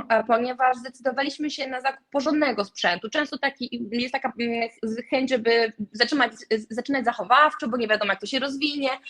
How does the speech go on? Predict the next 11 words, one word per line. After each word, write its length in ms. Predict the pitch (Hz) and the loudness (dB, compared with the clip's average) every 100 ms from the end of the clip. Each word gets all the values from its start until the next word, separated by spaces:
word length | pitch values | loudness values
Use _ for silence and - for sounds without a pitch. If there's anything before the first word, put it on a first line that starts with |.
| - - | -8 2
więc 160 | 240 240 | 2 4
takim 380 | 185 - 233 | 2 2 2
bardziej, 500 | 214 208 220 220 240 - | 4 4 2 2 2 0
em, 220 | 240 240 247 | 0 0 0
podstawowym 640 | 277 - 320 311 320 285 285 | -2 2 2 6 6 4 -2
sprzętem 420 | - 294 294 285 | -2 -2 0 -2
i 20 | |
tak 160 | 277 277 | -2 2
dalej. 240 | 311 302 | 2 4
No 120 | 269 | 2
tutaj 360 | 277 285 285 | 0 -2 -4